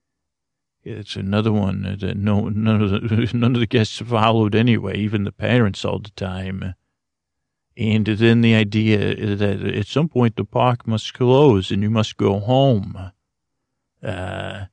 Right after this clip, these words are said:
and the children saying, "No, no, no, I do not want to leave." And this, you know, began the message we were trying to express to you, uh, that it would be time to leave and you wouldn't want to go.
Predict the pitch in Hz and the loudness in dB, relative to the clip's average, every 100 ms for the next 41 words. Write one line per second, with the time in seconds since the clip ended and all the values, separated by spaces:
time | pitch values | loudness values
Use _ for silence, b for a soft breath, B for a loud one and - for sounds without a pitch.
0 | _ _ _ _ _ _ - 101 95 95 | _ _ _ _ _ _ -6 -4 -4 -6
1 | 95 101 98 101 - 104 95 98 92 101 | -4 -4 -4 -6 -2 -4 -2 -4 -4 -2
2 | 95 95 98 113 123 127 123 120 120 117 | -2 -2 -4 -4 -4 -4 -2 -2 -2 -2
3 | 117 113 110 110 113 113 110 113 107 - | -2 -2 -4 -4 0 0 0 -2 -4 -6
4 | 107 107 117 117 101 101 101 117 - 113 | -4 2 4 6 4 2 2 2 0 -4
5 | 113 110 101 107 110 107 107 101 90 107 | 2 2 2 0 4 4 2 0 -6 -6
6 | 98 104 110 - 104 - 110 101 98 - | -2 2 2 0 -6 -4 -4 -2 -4 -6
7 | 92 104 110 120 113 - 101 104 - - | -10 -4 2 4 2 0 -4 -6 -8 0
8 | 117 110 - 101 101 120 127 92 92 - | 0 0 -6 -6 0 2 2 0 -4 -14
9 | _ _ _ _ _ _ _ _ - 104 | _ _ _ _ _ _ _ _ -8 -6
10 | 101 101 104 101 101 101 107 - 110 110 | -4 -4 -2 -2 0 -2 -4 0 0 2
11 | 107 107 107 110 107 104 107 117 110 104 | 0 0 2 2 0 -2 0 0 0 0
12 | 104 101 107 101 101 98 98 95 101 95 | -2 -4 -8 -4 -2 -2 -4 -4 -6 -8